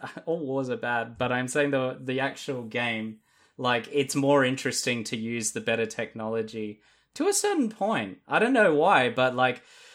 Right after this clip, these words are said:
I don't know why, but it, you know, shooting a Thompson, a Thompson, um, issue weapon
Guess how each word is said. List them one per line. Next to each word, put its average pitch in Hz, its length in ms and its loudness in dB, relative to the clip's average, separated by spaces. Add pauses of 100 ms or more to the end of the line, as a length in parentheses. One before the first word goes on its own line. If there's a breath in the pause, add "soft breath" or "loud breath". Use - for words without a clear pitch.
(160 soft breath)
I 151 120 6
don't 226 160 6
know 208 160 8
why, 170 240 8
but 135 360 2
it, - 280 -12 (360)
you 160 120 -2
know, 147 140 6
shooting 220 360 2
a 175 80 0
Thompson, 240 640 0 (300)
a 135 100 0
Thompson, 139 720 0
um, 123 520 0 (180)
issue 143 400 0
weapon 170 480 -2